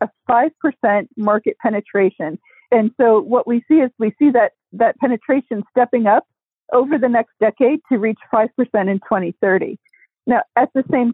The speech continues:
time, the global demand for protein is also gonna continue to rise, but it's rising at a, at a fairly slow and stable rate. So from that one point three trillion dollars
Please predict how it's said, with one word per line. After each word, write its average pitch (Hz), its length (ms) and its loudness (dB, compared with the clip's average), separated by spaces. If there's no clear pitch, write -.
time, 233 520 0
the 220 80 2
global 247 460 0
demand 220 440 0
for 262 100 -2
protein 233 460 0
is 202 140 -2
also 220 260 0
gonna 208 240 -2
continue 214 440 -2
to 190 100 2
rise, 202 500 2
but 226 100 2
it's 233 200 -6
rising 294 420 0
at 214 80 0
a, 208 240 2
at 214 140 -2
a 233 120 -6
fairly 311 320 0
slow 220 400 2
and 214 200 -2
stable 185 360 -2
rate. 180 300 -2
So 226 360 2
from 254 160 0
that 240 200 0
one 311 220 0
point - 320 -2
three 247 160 0
trillion 240 360 2
dollars 202 420 2